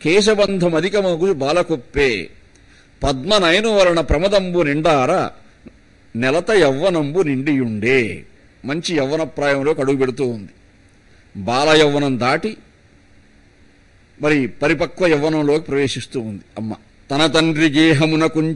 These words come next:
చనుదించుచునున్న అతిథి జనుల వలన కృష్ణుని రూప బల గుణాదులు విని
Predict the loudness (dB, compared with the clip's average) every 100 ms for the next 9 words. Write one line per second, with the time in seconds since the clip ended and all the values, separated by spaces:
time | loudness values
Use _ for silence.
0 | -2 0 0 -2 -4 -4 -2 -2 -2 -2
1 | -4 -8 -20 _ -4 -2 0 0 4 4
2 | 4 4 4 0 -2 -8 -14 _ _ _
3 | _ -20 _ 0 2 2 0 2 2 2
4 | 4 4 4 2 2 2 2 2 2 4
5 | 6 6 4 0